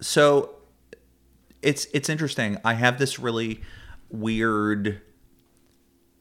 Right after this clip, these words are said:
relationship with the over-commercialized experience of Christmas, um, especially being so, my birthday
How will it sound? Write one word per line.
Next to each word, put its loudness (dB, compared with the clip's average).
relationship -2
with -4
the -4
over-commercialized -2
experience -6
of -14
Christmas, -12
um, -4
especially 0
being 0
so, 0
my 0
birthday 2